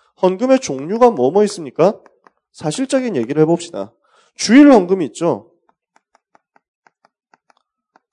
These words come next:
그건 예배 때 드리는 헌금 아닙니까? 예배 시간에 드리는 헌금, 예배, 예배를 놓고 기본적으로 누리는 헌금이에요. 이거 왜 필요합니까? 예배가 뭐예요? 예배가.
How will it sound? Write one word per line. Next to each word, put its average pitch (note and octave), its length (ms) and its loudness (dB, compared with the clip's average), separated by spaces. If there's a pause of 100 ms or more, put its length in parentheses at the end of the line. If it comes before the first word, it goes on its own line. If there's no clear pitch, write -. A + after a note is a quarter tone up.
(360)
그건 C4+ 180 2
예배 G3+ 280 6
때 B3+ 140 -2
드리는 G3+ 280 -4
헌금 D3 260 -4
아닙니까? A#2 560 -4 (720)
예배 G3+ 320 6
시간에 A3+ 500 0
드리는 F#3 340 -2
헌금, A#2+ 400 -12
예배, F3 560 6
예배를 G3+ 380 4
놓고 F3+ 220 -2
기본적으로 A#3 640 -6
누리는 F3+ 340 -4
헌금이에요. C#3 680 -8 (380)
이거 A3+ 100 -4
왜 C#3+ 140 6
필요합니까? C3+ 720 0 (440)
예배가 G#3 500 6
뭐예요? A#2+ 540 0
예배가. B2 380 -2